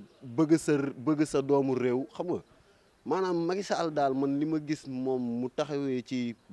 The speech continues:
affaire bi, man bu ma, man bu mu, sama gis-gis, bu doon doomam la, wala,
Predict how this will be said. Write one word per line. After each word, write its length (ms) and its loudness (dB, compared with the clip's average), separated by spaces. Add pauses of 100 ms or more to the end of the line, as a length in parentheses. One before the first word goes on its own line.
(320)
affaire 260 0
bi, 160 -2
man 220 0
bu 140 -2
ma, 180 0
man 180 0
bu 120 0
mu, 200 0
sama 240 6
gis-gis, 320 -2
bu 120 -2
doon 140 6
doomam 520 8
la, 100 0 (520)
wala, 420 6